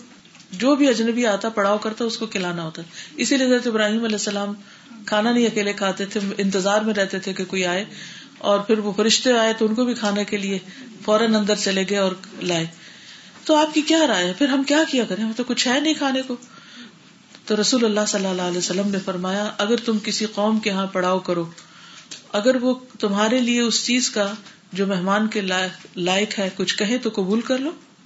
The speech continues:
یعنی جو آفر کریں۔ "اگر وہ ایسا نہ کرے تو ان سے اپنا حق ضیافت وصول کرو جو لائق اور مناسب ہو"، یعنی اپنی بقدر ضرورت کھانا اور وہ ان سے لو، کیونکہ پھر نہیں تو ہلاکت ہے۔ مانگ سکتے ہیں اس سے، یعنی آپ جیسے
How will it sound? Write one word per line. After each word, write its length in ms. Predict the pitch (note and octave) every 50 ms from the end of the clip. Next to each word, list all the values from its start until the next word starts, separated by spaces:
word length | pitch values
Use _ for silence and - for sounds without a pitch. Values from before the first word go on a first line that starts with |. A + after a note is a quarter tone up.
| - -
یعنی 200 | - G3 F#3+ G3
جو 160 | F#3 F#3+ G3 F#3
آفر 220 | F3+ F3+ A#3+ A#3
کریں۔ 240 | - B3+ A#3+ C#4+ F#4+ - - - - - - - - - - - - - - - -
"اگر 220 | - A3+ G#3+ C4 C4
وہ 80 | C4
ایسا 220 | C4 B3+ C4 D4+ C#4
نہ 120 | C4 D4 E4 D#4
کرے 200 | D#4 D#4 D#4+ D#4+
تو 100 | D#4 D4
ان 60 | C4+ B3
سے 120 | - B3+
اپنا 280 | A#3+ B3 - A#3+ A3+ G#3+
حق 180 | G#3 - - A#3+
ضیافت 460 | G#3 G3 G3+ G3 G3 A#3 A3+ A3 -
وصول 320 | G3 F#3+ - - B3 B3+ B3
کرو 220 | B3+ A#3+ A3+ A#3+
جو 120 | G#3 G#3+
لائق 240 | G3+ F#3 F3+ F#3 F3+ F3+
اور 80 | G3 F#3+
مناسب 420 | F#3 F#3+ F3 E3+ F3 F3 - A3 G#3
ہو"، 60 | A3
یعنی 140 | A3 G#3 G#3+
اپنی 200 | G3+ G#3 A3 G#3 F3 F3 E3
بقدر 380 | F#3+ F#3+ - G#3+ G#3 A3+ A#3+ A#3
ضرورت 400 | G3 G3 F#3+ G3+ G3 G#3 G#3 -
کھانا 280 | - G3 F#3 F#3+ G3+ G#3
اور 100 | G3 F#3+
وہ 220 | F#3 F#3+ G#3 B3 - - - - - -
ان 100 | G#3+ G3+
سے 140 | - - G#3+
لو، 220 | G3 G3 G3 E3+ C#3+ - - - - - - - - A#3+ - - - - - - -
کیونکہ 220 | - A3+ A3 A#3+ A3+
پھر 140 | A3+ A#3 A3+
نہیں 140 | A3+ A#3+
تو 180 | A#3 - A#3 A3+
ہلاکت 360 | G#3 A3 A3+ - C4 C4 -
ہے۔ 280 | A#3+ - - - - _ - - - - - - - - - -
مانگ 180 | A3 A#3+ C4+ C#4+
سکتے 320 | - - G#3+ - - F#3
ہیں 80 | F3+ E3+
اس 100 | E3 -
سے، 180 | - - - - - - - - - - - - - - - - - - -
یعنی 160 | - A3 A#3 A#3+
آپ 220 | A#3 A#3 A3+ G#3+
جیسے 200 | A#3 B3 - -